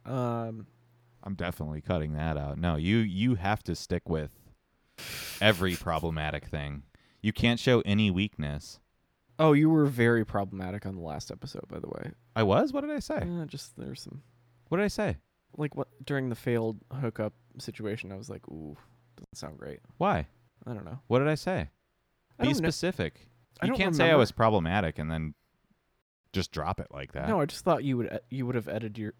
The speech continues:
Speaker 1: edited yourself to, in a nicer light. Be n-, be kind to yourself.
Speaker 2: What do you mean, be kind to myself? I'm very kind to myself.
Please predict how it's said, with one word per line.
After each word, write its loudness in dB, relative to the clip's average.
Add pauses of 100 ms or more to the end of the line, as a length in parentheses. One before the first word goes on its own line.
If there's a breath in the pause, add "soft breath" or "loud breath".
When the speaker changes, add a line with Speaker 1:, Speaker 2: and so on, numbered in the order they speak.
(640)
Speaker 1:
edited -4
yourself -6
to, -8 (180)
in -4
a -10 (120)
nicer -6
light. -6 (640 soft breath)
Be 4
n-, 0 (140)
be 8
kind 4
to 2
yourself. -2 (360)
Speaker 2:
What 2
do -2
you -2
mean, 2
be 0
kind -4
to -8
myself? -6
I'm -2
very 4
kind -8
to -8
myself. -8